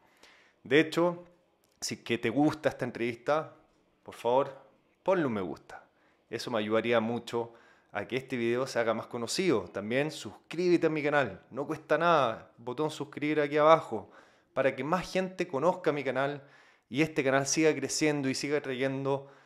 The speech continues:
historias inspiradoras. También puedes compartirle esta entrevista a quien creas que le pueda servir. Seguro tienes algún familiar o algún amigo emprendedor por ahí. También comenta qué fue lo que más te gustó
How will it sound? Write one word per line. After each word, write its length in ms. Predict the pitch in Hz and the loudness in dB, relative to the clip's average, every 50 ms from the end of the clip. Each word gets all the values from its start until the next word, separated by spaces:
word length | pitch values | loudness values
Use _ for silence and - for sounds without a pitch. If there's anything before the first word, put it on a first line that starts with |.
| _ _ _ _ | _ _ _ _
historias 640 | 117 113 - _ - 135 131 131 131 120 - - - - | -14 -14 -14 _ -2 0 2 2 0 0 -2 -4 -10 -10
inspiradoras. 920 | 120 123 110 - - 117 113 110 110 107 104 95 98 85 - - - - _ _ _ _ - _ _ _ _ _ _ | -10 -10 -10 -10 -8 -2 0 2 2 2 2 0 -4 -6 -10 -14 -18 -20 _ _ _ _ -20 _ _ _ _ _ _
También 380 | - 131 139 160 180 180 180 | -2 -2 2 2 2 0 2
puedes 280 | 185 208 214 208 190 - - - _ | 2 2 2 2 -2 -6 -12 -12 _
compartirle 800 | - 160 135 - - - - - 208 220 226 196 156 123 120 139 | -4 -4 -2 -2 -4 -4 -4 -6 -4 -2 -2 0 2 2 2 2
esta 180 | 143 - - | 0 0 -4
entrevista 600 | 139 120 - 120 127 123 - - 143 143 131 - | -6 -4 -4 -6 -6 -8 -2 0 2 2 2 0
a 80 | 113 127 | -4 -6
quien 200 | 107 131 131 120 | -6 -8 -10 -10
creas 260 | - - 117 127 127 | -10 -6 -6 -6 -6
que 100 | - - | -6 -8
le 80 | 117 107 | -8 -6
pueda 160 | - 117 113 | -6 -6 -6
servir. 500 | - - 120 127 143 185 175 147 110 95 - - - - | -6 -6 -8 -4 0 0 0 0 0 -6 -12 -18 -20 -20
Seguro 400 | - - - 131 123 151 156 151 | -20 -12 -12 -8 -4 0 0 0
tienes 300 | - 143 131 131 120 - | 0 0 -2 -2 -2 0
algún 380 | 127 117 120 117 110 117 120 117 | 0 0 0 0 -4 -4 -6 -6
familiar 600 | - - 117 110 113 110 110 117 120 120 123 - - - - _ _ _ _ _ _ _ _ _ | -2 -2 -2 0 0 0 2 2 2 2 0 -6 -14 -20 -20 _ _ _ _ _ _ _ _ _
o 100 | 107 110 | 2 2
algún 240 | 110 110 110 123 120 | 2 2 2 2 2
amigo 500 | 110 117 127 123 110 113 113 113 110 - - | 2 2 2 2 2 2 0 0 -2 -8 -10
emprendedor 640 | 98 110 104 - - 107 101 101 104 110 113 113 - | -10 -10 -8 -6 -6 -6 -4 0 0 0 0 0 -2
por 120 | 107 104 | -2 0
ahí. 320 | 104 120 127 110 92 - - _ _ | 2 2 2 0 -4 -10 -18 _ _
También 480 | _ - 104 127 151 170 175 180 180 180 - | _ -14 -6 -4 -4 -4 -4 -4 -8 -12 -10
comenta 680 | - 123 117 123 139 147 143 143 - 139 139 139 135 - | -8 -4 0 0 0 0 -2 -2 -2 -2 -2 -2 -6 -4
qué 120 | - 139 | -4 -4
fue 160 | 135 - 120 | -2 -2 -4
lo 100 | 123 113 | -4 -4
que 80 | 98 107 | -4 -2
más 180 | 107 120 120 - | -4 -4 -4 -4
te 60 | 123 | -8
gustó 640 | 113 104 - - - 139 143 151 160 156 - - _ | -10 -10 -12 -6 -2 0 0 0 0 -4 -10 -18 _